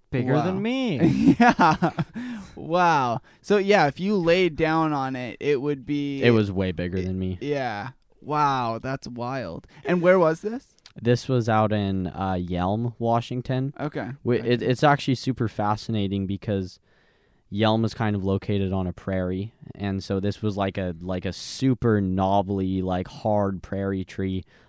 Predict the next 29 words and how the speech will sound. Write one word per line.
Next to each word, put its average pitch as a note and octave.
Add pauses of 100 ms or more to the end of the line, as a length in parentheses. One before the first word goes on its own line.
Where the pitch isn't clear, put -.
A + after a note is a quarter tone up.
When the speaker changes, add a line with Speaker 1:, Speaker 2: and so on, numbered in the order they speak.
Speaker 3:
but G#2+
it A2
was A2
actually B2+
the G#2+
tallest A2+
tree A#2
in G#2
the F2
area, F#2
and G2+
there's G#2+
an G2+
Air A2+
Force G2+
base F#2
there, F#2+
Joint F#2+
Base F#2
Lewis F#2+
McChord. F#2 (100)
Speaker 1:
Hey, E3
Speaker 2:
Uh-huh. C#3
Speaker 1:
I A2+
know -
Speaker 3:
And A2
Speaker 1:
the A#2
area B2+
well. C#3+